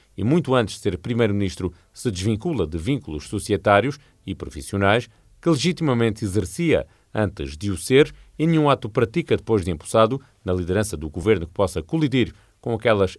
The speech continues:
anteriores atividades, não se consegue perceber o que de errado possa ter feito, nem o que devesse fazer de diferente do feito. Segundo as estruturas distritais e regionais do P S D, Luís Montenegro sempre separou a sua vida profissional da política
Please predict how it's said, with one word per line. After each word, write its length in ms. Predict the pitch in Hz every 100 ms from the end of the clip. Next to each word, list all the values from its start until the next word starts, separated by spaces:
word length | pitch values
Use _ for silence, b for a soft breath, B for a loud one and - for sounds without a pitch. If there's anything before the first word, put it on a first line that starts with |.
| -
anteriores 600 | 156 127 104 107 87 -
atividades, 540 | 69 73 87 107 104 b b b b
não 100 | -
se 80 | 143
consegue 320 | - 135 135
perceber 340 | 107 - 127 135
o 60 |
que 100 | 113
de 140 | - 139
errado 300 | 120 120 90
possa 280 | 98 90 85
ter 160 | 82
feito, 340 | - 123 156 - -
nem 180 | 131 147
o 80 |
que 80 | 147
devesse 300 | 120 131 127
fazer 360 | 143 117 104 101 b b 104
de 80 |
diferente 500 | 101 139 - 78 - _ _
do 100 | 95
feito. 400 | 85 98 85 69 73 b b b
Segundo 380 | - - 92 82
as 80 | 78
estruturas 560 | - - 85 113 90 76
distritais 560 | 76 - 87 123 117
e 60 | 85
regionais 400 | - 87 87 71
do 100 | 64
P 100 | 69
S 140 | 71
D, 220 | 110 110 107 B B -
Luís 180 | 139
Montenegro 500 | 117 135 120 131 110
sempre 280 | 101 127 104
separou 260 | - 123 110
a 40 |
sua 200 | 104 113
vida 180 | 95 98
profissional 560 | - 95 98 101 95 80
da 120 | 73
política 640 | - 98 107 98 107 -